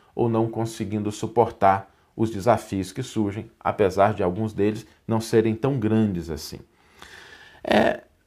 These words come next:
essa base que nós devemos ter dentro de nós é semelhante, por exemplo, a uma construção, a uma casa, a um edifício. É o alicerce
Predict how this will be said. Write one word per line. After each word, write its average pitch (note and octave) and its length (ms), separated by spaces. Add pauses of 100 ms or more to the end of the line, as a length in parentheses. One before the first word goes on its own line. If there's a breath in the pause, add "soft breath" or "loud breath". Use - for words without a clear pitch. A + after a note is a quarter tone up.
(120)
essa G3 380
base G#2+ 680
que G2 140
nós G2+ 220
devemos F#2+ 340
ter F2+ 220
dentro A#2+ 340
de F2+ 100
nós B2+ 320
é - 60
semelhante, F#3 720
por F#3 240
exemplo, F3 340
a G3 40
uma F#3+ 180
construção, F3+ 760
a - 20
uma A#2+ 160
casa, B2+ 460
a - 20
um G2+ 80
edifício. B2+ 640 (1200 loud breath)
É D#3+ 100
o E3 100
alicerce D#3+ 1000